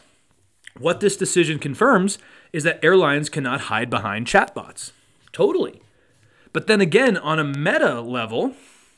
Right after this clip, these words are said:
it goes, why did this chatbot say it was okay when company policy says you can't reimburse for bereavement rates after the fact? Interesting.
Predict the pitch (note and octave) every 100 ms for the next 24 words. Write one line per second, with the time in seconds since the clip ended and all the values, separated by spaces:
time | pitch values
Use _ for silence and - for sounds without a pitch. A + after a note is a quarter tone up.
0 | _ _ - - _ _ - F#3+ E3 F#3+
1 | F#3 D#3+ - C3+ C3 C#3+ E3+ F#3 D#3 D#3
2 | C3 A#2+ C#3 C#3 - C#3+ D3+ C3+ A#2 A#2+
3 | - - - - _ _ _ _ _ -
4 | D3 C#3+ C3 C3+ C3 B2 E3 D4+ B2+ D3
5 | E3+ _ - C3+ D#3 D3+ D3 C#3 _ _
6 | _ D3 C3+ D3 C#3+ C#3+ G3+ E3+ D3 B2+
7 | C#3 C3+ A#2+ C3 - C#3 D3+ A2+ A#2+ B2
8 | A2+ A#2 A#2 - - A2+ A#2 F3 E3 C3
9 | A#2+ A2+ A2+ A2+ - - G#2+ F#2+ A2 G2+
10 | A2 - - - - _ _ _ _ _
11 | _ - _ _ _ _ F#3+ A3 A2+ -
12 | - -